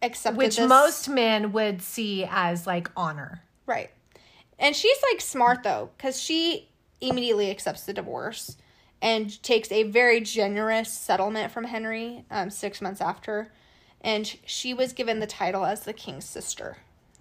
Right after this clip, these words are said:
Speaker 1: So that was, like, a huge honor, right?
Speaker 2: Mm-hmm.
Speaker 1: To go from the wife to now she's the queen's, the king's sister.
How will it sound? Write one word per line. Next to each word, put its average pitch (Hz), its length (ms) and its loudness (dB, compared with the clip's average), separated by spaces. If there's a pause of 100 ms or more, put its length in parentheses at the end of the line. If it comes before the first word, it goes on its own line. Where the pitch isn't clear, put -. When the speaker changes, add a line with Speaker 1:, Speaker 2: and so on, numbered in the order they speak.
(160)
Speaker 1:
So - 200 -6
that 214 120 10
was, 208 120 0
like, 208 120 -4
a 208 40 -2
huge 220 380 -12
honor, - 420 -8
right? 202 220 -2
Speaker 2:
Mm-hmm. 185 320 -4
Speaker 1:
To 226 100 -6
go 220 120 0
from 220 120 -8
the 220 80 -2
wife 202 300 2
to 208 220 -4
now 202 240 0
she's 202 480 -12
the 220 100 -10
queen's, 196 540 -12
the 220 200 -10
king's 208 240 -12
sister. - 360 -14